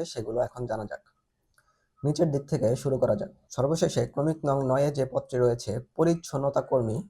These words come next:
গ্রেড বিশ, খালি রয়েছে একটি পদ। আবেদনের যোগ্যতা হচ্ছে যে কোনো স্বীকৃত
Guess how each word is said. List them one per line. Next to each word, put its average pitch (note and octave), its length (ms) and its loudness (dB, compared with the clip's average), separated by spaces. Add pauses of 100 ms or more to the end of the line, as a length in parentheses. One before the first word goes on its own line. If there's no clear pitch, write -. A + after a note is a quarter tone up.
(120)
গ্রেড A2+ 280 0 (100)
বিশ, B2+ 260 0 (600)
খালি C#3 160 2
রয়েছে C3 300 2 (120)
একটি - 280 -4
পদ। A2+ 160 4 (640)
আবেদনের C#3 440 4
যোগ্যতা C3 360 2
হচ্ছে C3+ 300 -2 (480)
যে C3 180 2
কোনো D#3+ 220 2 (300)
স্বীকৃত E3+ 320 2